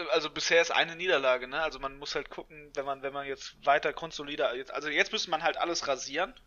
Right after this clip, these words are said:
Erstmal, glaub ich, damit man, damit man Chancen hat. Man hat jetzt halt T C U, Texas, dann eventuell noch ein Unbeaten Kansas. <laughs> Ähm, ich glaub halt, die Jahre zuvor haben sie davon profitiert, dass die Big, Big twelve eher so chaotisch war, im Sinne von chaotisch schlecht.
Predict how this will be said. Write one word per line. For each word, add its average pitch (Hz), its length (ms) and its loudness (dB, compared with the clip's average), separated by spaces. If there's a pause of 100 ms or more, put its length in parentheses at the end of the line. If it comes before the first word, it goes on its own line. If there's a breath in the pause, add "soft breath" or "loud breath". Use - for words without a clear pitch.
(540)
Erstmal, 190 360 -4
glaub 185 220 0
ich, 190 80 -6
damit 160 240 -10
man, 165 160 -6
damit 156 220 -6
man 160 100 -6
Chancen 165 340 -4
hat. 151 140 -8
Man 131 120 -2
hat 131 100 -8
jetzt 135 180 -10
halt 127 240 -10 (600 loud breath)
T 156 140 -6
C 139 300 -12
U, 170 120 -12
Texas, 165 520 0
dann 135 420 -12
eventuell 147 460 -2
noch 139 160 -12
ein 139 80 -18
Unbeaten 139 460 -14
Kansas. 156 520 -8
<laughs> - 40 -8 (1300 loud breath)
Ähm, 135 440 -4 (120)
ich - 100 -6
glaub 170 200 4
halt, 185 140 4
die 143 60 -6
Jahre 156 260 10
zuvor 151 320 0
haben 180 100 2
sie 156 80 -12
davon 151 260 2
profitiert, - 460 -10
dass 151 80 -10
die 139 120 -12
Big, 139 200 -6 (160)
Big 143 220 -8
twelve 139 320 -2
eher 131 100 0
so 131 140 -10
chaotisch 139 480 -2
war, 139 160 4
im 131 80 -6
Sinne 131 200 -12
von 123 220 -14
chaotisch 123 380 -4
schlecht. - 460 -2